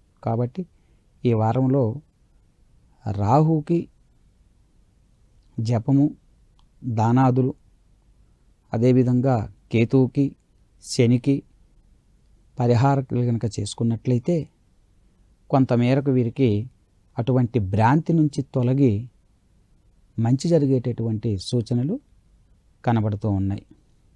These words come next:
అంతేకాకుండా వీరు ఆంజనేయ స్వామికి ప్రతిరోజు కూడా నాలుగు ప్రదక్షిణాల చొప్పున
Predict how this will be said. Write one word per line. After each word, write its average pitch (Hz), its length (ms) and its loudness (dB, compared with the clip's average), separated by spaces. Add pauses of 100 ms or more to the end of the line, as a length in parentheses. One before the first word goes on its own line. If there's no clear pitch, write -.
(300)
అంతేకాకుండా 131 720 0 (600)
వీరు 117 440 4 (600)
ఆంజనేయ 139 460 4
స్వామికి 123 680 0 (360)
ప్రతిరోజు 117 460 0
కూడా 117 380 -4 (960)
నాలుగు 104 320 0
ప్రదక్షిణాల 110 520 -4
చొప్పున 107 540 -6